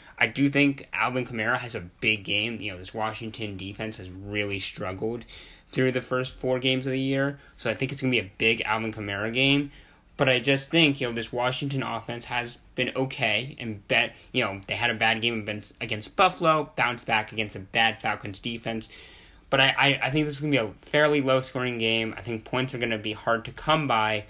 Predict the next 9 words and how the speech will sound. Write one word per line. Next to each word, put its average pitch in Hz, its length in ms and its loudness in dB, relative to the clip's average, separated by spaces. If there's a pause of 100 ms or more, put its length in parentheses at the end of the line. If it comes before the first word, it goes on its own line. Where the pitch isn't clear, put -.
(540)
So, 104 380 2 (100)
with 127 180 0
the 123 60 -4
game 139 500 4
not 127 380 0
being 127 600 0
in 120 200 -2
New 113 140 -2
Orleans, 113 340 -4